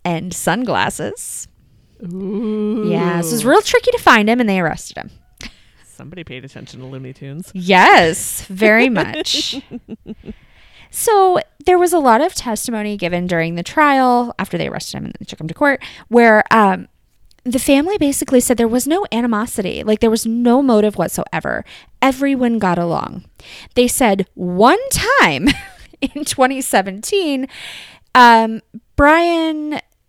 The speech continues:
Speaker 1: had made a negative comment, uh, and Robert thought it was about his dead mother. But apparently Brian was actually talking about a documentary about mothers.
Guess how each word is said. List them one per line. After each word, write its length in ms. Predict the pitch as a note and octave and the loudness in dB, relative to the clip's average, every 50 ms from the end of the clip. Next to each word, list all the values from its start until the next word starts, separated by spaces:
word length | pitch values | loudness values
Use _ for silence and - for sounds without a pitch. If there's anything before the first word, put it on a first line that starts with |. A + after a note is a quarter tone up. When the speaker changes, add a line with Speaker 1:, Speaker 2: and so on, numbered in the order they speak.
| _ | _
Speaker 1:
had 560 | - - B3 C4+ B3 A#3+ A#3 A3+ A3+ A3 A3+ - - | -4 -2 0 2 4 4 4 4 4 2 0 -2 -4
made 460 | - A#3 A3 A3 A3+ A3+ A#3+ D4+ F#4 G4 | -4 -4 0 2 4 4 4 4 2 2
a 320 | F4 C#4 A#3+ A3 G#3 - | 2 2 2 2 0 0
negative 580 | - G#3+ G#3+ A3 A3 A#3+ - E4 E4+ E4 - - | -2 -2 0 0 0 0 0 0 -2 -2 -2 -4
comment, 960 | - - - - G3+ G3 A3+ C#4+ F4 G#4+ A#4 B4 B4+ _ - - - - - - _ _ _ _ _ - - _ - - - - - - - - _ _ _ _ _ | -10 -8 -4 -2 0 0 0 -2 -4 -4 -6 -10 -14 _ -12 -10 -10 -10 -12 -14 _ _ _ _ _ -20 -20 _ -20 -20 -20 -20 -20 -20 -20 -20 _ _ _ _ _
uh, 400 | A3+ A3+ A3 G#3+ G#3 G3+ G3+ G#3 - - _ _ _ | 2 2 4 4 2 2 0 -2 -4 -8 _ _ _
and 380 | - A#3+ A#3 A3+ A3+ A3 A3 G#3 | 2 2 4 4 2 0 0 0
Robert 360 | A3+ A3+ A#3+ C4 C#4+ - - | 2 2 4 2 2 0 -2
thought 400 | - - - D4 C#4+ C#4+ C#4 - - | -8 -6 -2 0 2 2 2 2 2
it 120 | A#3 A3 | 2 2
was 140 | - G#3+ G3 G#3+ | 2 0 0 0
about 260 | G3 G3+ G3 F#3 - | 0 0 0 -2 -4
his 400 | - - - G#3+ G3 G#3 - - | -6 -4 -4 -2 -2 -2 -4 -6
dead 360 | - B3+ B3+ C#4 C#4+ C4 - | -4 -2 -2 -2 -2 -4 -4
mother. 300 | C#4 C#4+ D4 D4+ E4+ G4 A#4 B4+ _ _ _ _ _ _ _ _ _ _ _ _ - - - - - _ _ - | -4 -4 -2 -2 -2 -4 -4 -6 _ _ _ _ _ _ _ _ _ _ _ _ -20 -20 -20 -20 -20 _ _ 4
But 160 | C4 B3 A#3+ | 6 6 6
apparently 460 | A#3+ - - C4+ C4 C4 - - A#3+ | 4 2 0 0 0 0 0 0 -2
Brian 600 | A3 G3+ G#3 G3+ G#3 G#3+ G#3+ G#3+ G#3+ G#3 G#3 G#3 - | 0 0 2 2 2 2 2 0 0 -2 -4 -4 0
was 180 | - G3 G3 | 0 0 2
actually 460 | G3+ F3 F3 F3 - - - G3 F#3 F3 | 2 0 0 -2 -4 -6 -4 -2 -4 -4
talking 580 | - - - - - E3 E3 - - G#3 F#3+ | -4 -8 -10 -6 -4 -4 -4 -4 -4 -4 -4
about 200 | F#3+ F3+ F3 F3 | -2 -2 -2 -2
a 80 | E3+ E3+ | -4 -4
documentary 880 | E3+ - F3+ - - - F#3 D#3 D#3+ D3 - F#3+ - - B3+ A3 - - | -4 -4 -6 -6 -6 -8 -10 -10 -8 -10 -8 -8 -4 0 0 0 0 0
about 600 | - G3+ F#3 F3 - - E3+ E3 E3+ G3 A3+ - - | -2 -4 -4 -2 -2 -2 0 2 2 0 0 -2 -4
mothers. 840 | G#3 G3 G3 F#3+ G3+ D4 D#4+ A4 C5 C#5 - - - - - - | -4 -2 0 0 0 0 0 -2 -2 -2 -4 -6 -6 -6 -6 -8